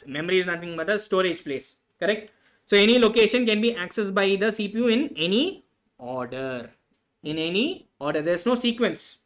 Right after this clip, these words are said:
That is, you have to, it, it has to take only from one, two, three. It can take from hundred to any, any location C P U can take the instructions from and carry out the process. Are we clear here? Right?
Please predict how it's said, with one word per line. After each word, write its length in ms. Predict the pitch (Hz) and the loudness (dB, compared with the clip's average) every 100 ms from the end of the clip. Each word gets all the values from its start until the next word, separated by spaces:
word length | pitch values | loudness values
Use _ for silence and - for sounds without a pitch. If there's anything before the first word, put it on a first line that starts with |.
| _ _ | _ _
That 100 | 160 | -6
is, 100 | 175 | -2
you 60 | 170 | 0
have 100 | 170 | 0
to, 360 | 180 175 160 - _ - | 0 0 -2 -6 _ -6
it, 320 | 156 170 170 | -2 -2 -2
it 60 | 170 | -2
has 140 | 170 | 0
to 60 | - | -2
take 160 | 175 | -4
only 160 | 175 175 | -4 -8
from 220 | 170 160 | -8 -6
one, 320 | 151 156 156 156 | -4 -4 -8 -6
two, 220 | 160 160 | -2 -2
three. 320 | 160 160 139 - | -2 -6 -6 -10
It 80 | - | -8
can 180 | 160 | -8
take 200 | 156 294 | -6 -8
from 160 | 185 175 | -6 -8
hundred 400 | 156 160 185 180 | -6 -6 -8 -4
to 320 | 185 233 285 - _ | -4 -4 -6 -16 _
any, 580 | 147 160 208 247 196 - _ _ | -12 -6 -2 -2 -6 -14 _ _
any 220 | 170 196 240 | -4 0 2
location 580 | 226 233 220 254 392 - _ _ | 2 4 2 2 -4 -10 _ _
C 160 | - | -8
P 80 | 185 | -4
U 80 | 202 | -2
can 220 | 202 196 | 0 0
take 220 | 196 190 | -2 -4
the 120 | 180 269 | -4 -4
instructions 560 | 160 - 147 - 127 | -6 -12 -14 -14 -12
from 200 | 120 127 - _ _ _ _ _ - | -12 -12 -16 _ _ _ _ _ -10
and 160 | 165 | -4
carry 260 | 180 175 180 | 0 2 2
out 160 | 170 165 | 2 0
the 100 | 247 | -4
process. 680 | - 139 120 135 - - _ - | -4 -10 -10 -18 -20 -20 _ -4
Are 160 | 170 | 0
we 140 | 202 214 | 2 0
clear 240 | 202 160 | 0 -2
here? 120 | 143 - _ _ _ _ _ _ - | -2 -12 _ _ _ _ _ _ 0
Right? 340 | 180 226 - | 0 0 -8